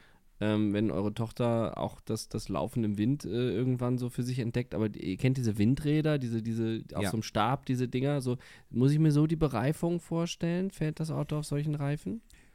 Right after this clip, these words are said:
Speaker 2: Nee, eher so, als, so, stell dir vor, wie ein Mühlrad aus Gummi.
Speaker 1: Okay.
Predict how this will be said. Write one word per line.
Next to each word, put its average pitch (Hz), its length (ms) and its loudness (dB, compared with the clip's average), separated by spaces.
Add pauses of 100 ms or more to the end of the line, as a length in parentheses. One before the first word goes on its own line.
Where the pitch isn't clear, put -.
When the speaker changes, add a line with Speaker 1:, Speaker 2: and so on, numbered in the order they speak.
(120)
Speaker 2:
Nee, 139 180 0
eher 175 260 2
so, 175 160 0
als, 147 260 -2
so, 117 320 -4 (160)
stell 156 220 2
dir 165 100 4
vor, 160 200 2
wie 151 120 4
ein 127 180 0
Mühlrad 160 640 4
aus 139 220 0
Gummi. 98 380 0 (1400)
Speaker 1:
Okay. 98 720 -10